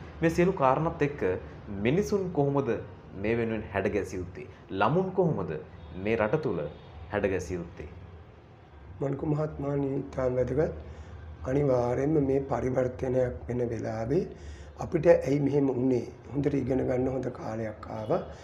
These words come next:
Speaker 2: දැන් අපි දෙපාරක් හිතලා, රට ගැන හිතලා, විශේෂයෙන් අපේ සිංහලකම ගැන හිතලා, අපේ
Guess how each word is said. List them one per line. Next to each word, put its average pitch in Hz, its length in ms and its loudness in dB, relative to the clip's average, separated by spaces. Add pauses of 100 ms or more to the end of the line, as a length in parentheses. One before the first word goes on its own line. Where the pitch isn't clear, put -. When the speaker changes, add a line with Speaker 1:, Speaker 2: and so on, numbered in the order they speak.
(360)
Speaker 2:
දැන් 165 360 6
අපි 160 200 4
දෙපාරක් 127 540 0
හිතලා, 123 320 -2 (160)
රට 127 240 -4
ගැන 117 180 0
හිතලා, 120 400 -2 (520)
විශේෂයෙන් 127 500 0
අපේ 127 280 2 (380)
සිංහලකම 123 760 -2
ගැන 110 160 -4
හිතලා, 127 320 -2
අපේ 127 260 -2